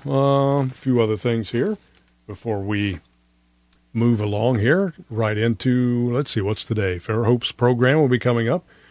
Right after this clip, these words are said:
after Party Line here. Uh, some things that I found here I wanted to share with you. We all have iPhones, right? Or cell phones, um, that you need to update periodically. Uh, they send those automatic updates to you.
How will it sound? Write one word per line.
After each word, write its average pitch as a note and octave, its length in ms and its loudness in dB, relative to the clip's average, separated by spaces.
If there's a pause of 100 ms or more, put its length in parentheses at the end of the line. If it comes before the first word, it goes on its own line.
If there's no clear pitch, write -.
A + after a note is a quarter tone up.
(240)
after F#2 440 -8
Party G2+ 300 -2
Line G2 300 -2
here. A#2+ 320 0 (400)
Uh, G#2+ 240 2
some A2 220 -4
things D3 320 2
that C3+ 100 6
I C3 140 4
found D#3+ 560 0 (440)
here E3 200 2
I C#3 40 4
wanted C#3 240 4
to A#2+ 80 4
share A2+ 280 2
with G#2 160 0
you. C3 200 4
We D#3+ 160 4
all F#3+ 200 6
have C#3 220 6 (120)
iPhones, G2 640 0
right? A#2+ 260 4
Or A#2 340 2
cell B2 260 4
phones, C3 480 2 (480)
um, F#2+ 480 -2 (240)
that A2+ 160 0 (480)
you C3+ 120 4
need D3+ 220 4
to D3+ 60 -2
update A#2+ 520 0 (460)
periodically. A2 760 4 (380)
Uh, F2+ 220 -2
they G2+ 140 0
send A2 300 2
those G#2 180 2
automatic G#2 460 2
updates A2+ 440 0
to - 120 2
you. C3 280 2